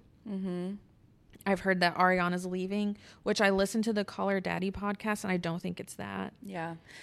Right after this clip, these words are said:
Speaker 1: I,
Speaker 2: Um,
Speaker 1: I can't, I really, like, I, I, I can see why people would understand her leaving, but it also kind of feels like she's in, like, when she was like, "She's not sitting next to him. They are not sitting next to one
Speaker 2: Yeah, I
Speaker 1: another."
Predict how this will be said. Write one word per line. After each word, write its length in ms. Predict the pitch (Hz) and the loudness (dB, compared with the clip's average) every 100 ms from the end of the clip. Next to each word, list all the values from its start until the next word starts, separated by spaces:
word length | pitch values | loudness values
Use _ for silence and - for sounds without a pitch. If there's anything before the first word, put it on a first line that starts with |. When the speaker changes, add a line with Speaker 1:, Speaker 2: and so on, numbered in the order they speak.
| - - | -18 4
Speaker 1:
I, 240 | 302 370 - | 8 8 6
Speaker 2:
Um, 100 | 247 | 6
Speaker 1:
I 120 | 339 | 4
can't, 420 | - 427 427 330 - - - - - _ _ _ _ - - _ _ | 2 0 0 0 -6 -20 -20 -20 -20 _ _ _ _ -20 -20 _ _
I 220 | 240 320 | 2 4
really, 880 | 381 190 180 180 185 180 185 175 175 - - | 2 2 4 6 6 4 4 4 2 0 0
like, 200 | 202 - | 2 6
I, 200 | 226 214 - 180 | 6 6 2 6
I, 320 | 220 214 - - _ - - | 8 6 0 -12 _ -2 4
I 120 | 226 | 4
can 220 | 262 226 | 4 2
see 260 | - 226 226 | 4 6 8
why 200 | 208 202 | 8 8
people 340 | 214 202 202 | 2 2 4
would 240 | 190 175 - - - _ - | 4 2 -4 -20 -20 _ 2
understand 800 | 185 185 170 - 175 170 175 | 4 4 2 2 4 4 2
her 200 | 170 175 160 | 0 0 2
leaving, 600 | 156 151 190 202 208 202 - - - | 0 0 0 0 -2 -6 -14 -20 2
but 140 | 208 | 6
it 100 | 190 | 6
also 380 | - 190 - 214 | 8 6 6 2
kind 240 | 214 214 196 | 4 4 4
of 80 | 185 | 0
feels 340 | 180 165 165 | 2 4 6
like 160 | 175 165 | 4 4
she's 360 | - 180 175 185 | -2 -2 0 2
in, 200 | 175 - | 0 0
like, 220 | 190 180 - | 2 2 4
when 180 | 190 | 2
she 260 | 185 - 208 | 2 4 4
was 160 | 190 185 | 6 8
like, 160 | 170 | 6
"She's 200 | - 190 | 6 2
not 140 | 214 165 | 2 2
sitting 240 | 165 139 | 2 2
next 240 | 123 120 - | 0 -2 -2
to 100 | 135 | 0
him. 340 | 131 123 147 - _ - _ _ | 0 0 -4 -10 _ -20 _ _
They 160 | 180 175 | 8 10
are 60 | |
not 180 | 156 156 | 10 6
sitting 220 | - 156 | 4 4
next 220 | 147 135 - | 4 0 0
to 80 | 147 | 0
one 120 | 135 | 0
Speaker 2:
Yeah, 140 | 120 | 0
I 20 | 104 | 0
Speaker 1:
another." 240 | - | 2